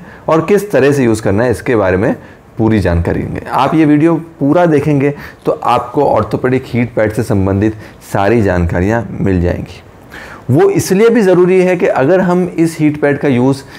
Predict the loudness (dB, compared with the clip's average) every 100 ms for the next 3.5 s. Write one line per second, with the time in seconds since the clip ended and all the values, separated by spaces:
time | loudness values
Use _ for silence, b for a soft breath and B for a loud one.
0 | B -4 -2 0 0 0 2 0 0 0
1 | 2 2 0 0 -2 0 0 0 -2 B
2 | B B -2 -2 -2 -2 0 2 0 0
3 | -4 -2 -2 -2